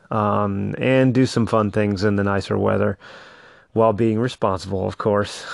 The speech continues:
I have noticed some disturbing trends when I've been out to get groceries or exercise. It seems that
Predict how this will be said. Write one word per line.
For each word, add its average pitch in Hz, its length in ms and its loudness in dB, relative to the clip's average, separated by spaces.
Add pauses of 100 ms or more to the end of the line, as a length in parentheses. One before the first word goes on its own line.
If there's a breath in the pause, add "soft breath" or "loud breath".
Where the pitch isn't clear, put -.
I 123 160 2
have 131 180 4
noticed 127 360 4
some 110 340 0
disturbing 107 560 0
trends 110 480 0
when 107 160 0
I've 104 140 0
been 104 100 -2
out 104 200 -2
to 104 100 -6
get 104 100 -2
groceries 120 540 2
or 104 100 2
exercise. 104 800 -2 (760 loud breath)
It - 60 0
seems 151 280 4
that 127 260 4